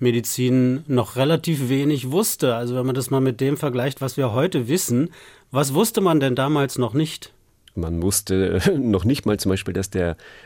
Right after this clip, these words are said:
Speaker 2: Organismus aus Zellen aufgebaut ist. Man wusste nichts von Bakterien, geschweige denn von Viren.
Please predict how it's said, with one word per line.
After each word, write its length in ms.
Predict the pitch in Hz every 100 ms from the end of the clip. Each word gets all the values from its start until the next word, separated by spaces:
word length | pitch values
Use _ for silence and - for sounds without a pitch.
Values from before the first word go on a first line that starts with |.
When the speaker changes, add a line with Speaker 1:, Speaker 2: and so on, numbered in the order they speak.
| -
Speaker 2:
Organismus 500 | 95 92 120 - 98
aus 220 | - -
Zellen 420 | - 127 180 107
aufgebaut 640 | - 85 - - 80 85 -
ist. 300 | 107 - -
Man 300 | 82 85 85
wusste 420 | 87 90 95 95
nichts 240 | 98 - -
von 200 | 101 95
Bakterien, 840 | 85 - 95 123 117 107 104 101 - - - - _
geschweige 440 | - 90 85 92 92
denn 180 | 90 90
von 300 | - 87 85
Viren. 580 | 110 131 123 117 113